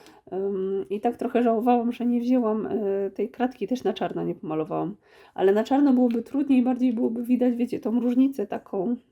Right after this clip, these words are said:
e, że z tej strony jest taki beżowy, a tak nawet jak gdzieś ten beżowy został, no to się tam nic się nie stało, nie? Bo to jest taki zbliżony kolor w każdym razie.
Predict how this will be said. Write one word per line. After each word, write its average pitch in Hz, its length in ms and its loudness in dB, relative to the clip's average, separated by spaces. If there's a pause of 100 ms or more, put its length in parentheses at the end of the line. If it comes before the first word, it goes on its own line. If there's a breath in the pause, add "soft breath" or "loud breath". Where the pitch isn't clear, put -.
(120)
e, 180 240 -4
że 220 120 -2
z - 60 -10
tej 202 160 -4
strony 185 300 -2
jest 185 120 -2
taki - 220 -8
beżowy, 247 500 2 (600 soft breath)
a 302 100 -8
tak 277 420 -10
nawet 254 400 2
jak 220 80 0
gdzieś 226 220 -4
ten 247 160 4
beżowy 240 340 2
został, 269 380 0
no 233 160 0
to 233 200 -6
się 190 580 -6
tam 151 400 -6
nic - 200 -10
się - 100 -10
nie - 100 -6
stało, - 340 -12
nie? 247 120 -4 (720 soft breath)
Bo 180 120 -6
to 175 260 -2
jest - 420 -8
taki 214 300 -8
zbliżony 208 460 0
kolor - 280 0
w - 80 -12
każdym 180 400 -6
razie. 156 300 -14